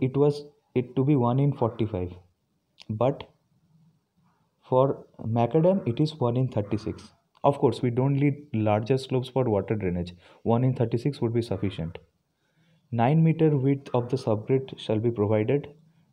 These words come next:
So the width of the subgrade remains the same, that is nine meter,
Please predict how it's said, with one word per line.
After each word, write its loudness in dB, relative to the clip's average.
So -4
the 0
width 2
of 2
the 2
subgrade 0
remains 0
the 0
same, 0
that 0
is -2
nine 0
meter, 0